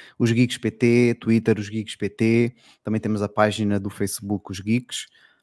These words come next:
para nos acompanharem, as nossas redes, eh, sociais, eh, também, é fácil também de encontrarem por aí, eh, os nossos links. Ahm, desejar a todos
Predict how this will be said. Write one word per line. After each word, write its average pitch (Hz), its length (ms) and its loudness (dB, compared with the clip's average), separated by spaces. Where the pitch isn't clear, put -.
para 101 320 0
nos 98 280 -4
acompanharem, 104 920 0
as 101 120 -8
nossas 98 260 -4
redes, - 440 -6
eh, 95 200 -4
sociais, 95 880 -6
eh, 92 380 -8
também, 139 420 4
é 87 300 -2
fácil 90 340 -6
também 90 340 -6
de 90 240 -10
encontrarem 98 600 0
por 98 200 -4
aí, 98 380 -2
eh, 92 320 -6
os 107 140 -6
nossos - 520 -10
links. 156 520 2
Ahm, 110 920 6
desejar 139 420 6
a 156 60 4
todos 127 540 2